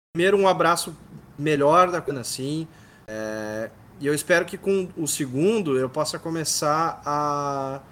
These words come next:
sacramentar pras pessoas, assim, cara, mais ou menos nessa data do ano, eu tenho o Bagual, então eu vou começar a me organizar pra ir.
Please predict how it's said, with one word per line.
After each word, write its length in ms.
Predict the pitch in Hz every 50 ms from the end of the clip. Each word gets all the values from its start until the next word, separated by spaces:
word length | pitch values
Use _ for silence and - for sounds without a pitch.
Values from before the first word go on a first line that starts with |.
| - - - - -
sacramentar 760 | - - 175 160 - - 180 180 190 185 165 175 180 175 180
pras 180 | 185 190 190 180
pessoas, 480 | - - 165 151 - - 175 175 170 165
assim, 300 | 160 - - - 165 156
cara, 440 | - - 175 160 143 120 113 165
mais 200 | 147 143 147 147
ou 80 | 139 135
menos 180 | 139 135 131 123
nessa 300 | 135 127 117 - 135 123
data 260 | 131 123 123 - 127
do 200 | 127 147 160 165
ano, 340 | 160 160 165 170 175 180 175
eu 60 | 160
tenho 180 | - 147 143
o 20 | 143
Bagual, 480 | 143 139 135 135 135 135 139 156 160
então 180 | 160 156 - 151
eu 40 | 139
vou 80 | 143
começar 680 | 135 - 139 139 131 - - 147 139 139 143 147 151 - - - - - - - -
a 420 | 127 127 127 131 135 135 135 - - - - - - - - - - - -
me 120 | 170 170
organizar 720 | 175 185 175 170 180 175 175 170 147 143 156 147 160 156
pra 220 | - 185 180 180 175
ir. 260 | 165 175 180 165 135